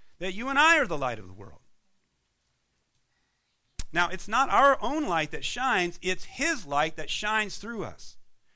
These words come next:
We were made to reflect his light. We were not made to try to shine our own light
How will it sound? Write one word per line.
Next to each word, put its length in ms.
We 320
were 220
made 640
to 160
reflect 760
his 360
light. 380
We 140
were 100
not 220
made 280
to 60
try 240
to 80
shine 340
our 120
own 220
light 280